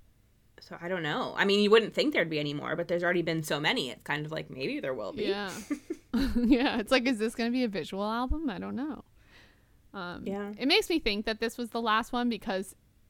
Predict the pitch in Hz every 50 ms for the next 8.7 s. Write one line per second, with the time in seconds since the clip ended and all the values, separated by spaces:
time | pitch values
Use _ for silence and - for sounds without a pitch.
0 | - - - 214 196 208 226 220 220 220 214 208 214 202 190 190 185 180 - -
1 | 202 208 208 226 233 226 214 190 202 196 185 180 - 180 185 175 175 175 175 175
2 | - - 202 226 240 240 220 185 170 170 180 170 175 185 196 185 185 185 185 185
3 | 180 165 - - - - - 175 - - - - - - - - - - - -
4 | 190 202 226 254 269 269 - _ _ _ _ _ - 156 - - - - - _
5 | - _ _ _ _ _ _ _ _ _ _ _ _ - _ - _ _ - _
6 | _ _ _ _ - - - - - - - 208 214 214 - - - - - -
7 | - - - 208 - 214 208 - - 208 202 202 202 196 185 160 160 165 151 160
8 | - - - 185 180 175 180 180 170 170 165 139 101